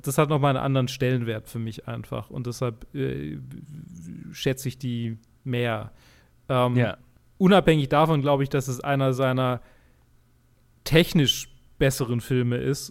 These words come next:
Speaker 1: Und
Speaker 2: Ja.
Speaker 1: dann kann ich's wiederum sehr gut nachvollziehen, warum er da ist, wo er ist. Und was diese ganze Gewaltsache angeht, glaube ich halt, ähm,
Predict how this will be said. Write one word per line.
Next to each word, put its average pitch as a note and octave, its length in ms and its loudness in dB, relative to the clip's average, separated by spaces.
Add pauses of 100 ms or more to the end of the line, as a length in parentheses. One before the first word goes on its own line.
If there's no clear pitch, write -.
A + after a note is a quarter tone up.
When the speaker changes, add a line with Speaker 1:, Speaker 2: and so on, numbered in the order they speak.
(120)
Speaker 1:
Und C#3+ 80 0
Speaker 2:
Ja. C3 80 4
Speaker 1:
dann C3 120 0
kann C#3+ 160 4
ich's C3+ 120 0
wiederum C3 420 2
sehr C3 140 4
gut A#2 160 -6
nachvollziehen, D#3 560 4
warum B2 200 2
er B2 80 -2
da B2 80 -2
ist, B2 160 -4
wo A#2+ 160 0
er B2 160 -6
ist. - 220 -10 (920)
Und C3+ 280 2
was C#3 140 0
diese D3+ 200 -2
ganze D3+ 260 -2
Gewaltsache C3+ 920 0
angeht, C#3 480 -4
glaube C3 280 0
ich C3 120 -8
halt, B2+ 400 0
ähm, B2 520 -4